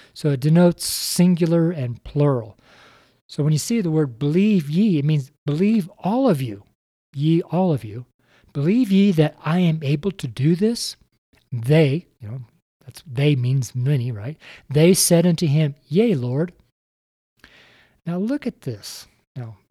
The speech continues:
be forewarned, though, this is about going after signs and wonders, okay? Remember what I said in a previous discourse about the signs follow? They follow.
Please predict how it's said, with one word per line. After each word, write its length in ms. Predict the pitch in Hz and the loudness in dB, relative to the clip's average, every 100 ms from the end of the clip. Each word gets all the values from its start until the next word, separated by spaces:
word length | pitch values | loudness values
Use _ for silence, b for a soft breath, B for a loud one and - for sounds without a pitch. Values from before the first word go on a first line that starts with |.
| 113 | -6
be 160 | 131 | -4
forewarned, 680 | 156 - 180 190 208 254 202 | -2 2 2 4 2 2 2
though, 280 | 135 127 139 | 2 -2 -6
this 340 | 165 120 147 180 | -6 -4 -2 -2
is 120 | 151 | -2
about 320 | 151 156 139 | -2 -2 -4
going 320 | 151 156 160 | -2 0 0
after 260 | 151 147 147 | 0 -2 -4
signs 420 | - 156 160 143 | -4 -2 0 -2
and 120 | 131 | -4
wonders, 340 | 143 156 107 107 | -4 -4 -6 -12
okay? 260 | - 135 | -10 -6
Remember 400 | 139 147 185 196 170 | -2 2 2 2 0
what 160 | 170 | 0
I 60 | 156 | -2
said 260 | - 165 | -2 -2
in 100 | 147 | -2
a 60 | 120 | -4
previous 400 | - 147 156 139 | -4 -4 -2 -4
discourse 600 | 165 143 - 156 160 - | -6 -8 -6 -6 -6 -10
about 320 | 151 135 - | -14 -14 -12
the 60 | - | -8
signs 460 | - 143 139 143 - | -4 -2 -2 -2 -6
follow? 540 | - 143 147 160 165 _ _ _ b b b b _ _ - | -6 -4 -4 -6 -10 _ _ _ b b b b _ _ -14
They 80 | 117 | -14
follow. 600 | - - 190 156 104 | -12 -6 -4 -4 -6